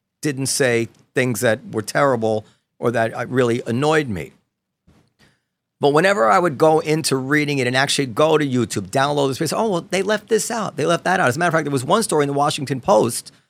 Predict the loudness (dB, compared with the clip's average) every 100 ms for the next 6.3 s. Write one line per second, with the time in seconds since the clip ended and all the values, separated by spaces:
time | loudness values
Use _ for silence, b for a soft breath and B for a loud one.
0 | b b -2 2 2 0 -2 -2 -2 -2
1 | -4 -4 -6 -6 -2 -2 0 -2 -4 _
2 | -4 -2 -2 -2 -2 -2 -2 -2 -2 0
3 | 2 2 2 2 2 0 -2 -4 -4 -6
4 | -8 -8 -6 -2 2 2 0 -4 b b
5 | _ -2 0 2 0 0 -2 0 2 4
6 | 2 -2 -6